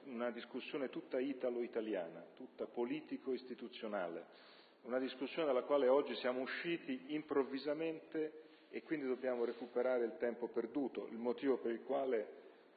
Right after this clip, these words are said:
eh, ho corso in trentasei ore cercando di incontrare il maggior numero di persone, cercando di presentarmi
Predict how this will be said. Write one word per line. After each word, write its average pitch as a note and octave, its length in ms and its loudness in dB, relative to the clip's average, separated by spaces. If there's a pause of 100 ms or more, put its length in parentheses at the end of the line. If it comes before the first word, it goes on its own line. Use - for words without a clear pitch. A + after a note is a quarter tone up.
(280)
eh, G#2+ 340 -8
ho A2 220 -4
corso C#3+ 420 4
in G#2+ 80 -6
trentasei A#2+ 580 0
ore G#2+ 680 4
cercando B2+ 420 -2
di G#2 80 -4
incontrare A#2 540 0
il A#2 80 -2
maggior A2+ 320 -2
numero B2+ 220 -2
di A2+ 100 -4
persone, B2+ 720 0
cercando A#2 340 0
di G#2 120 -2
presentarmi A2 1000 4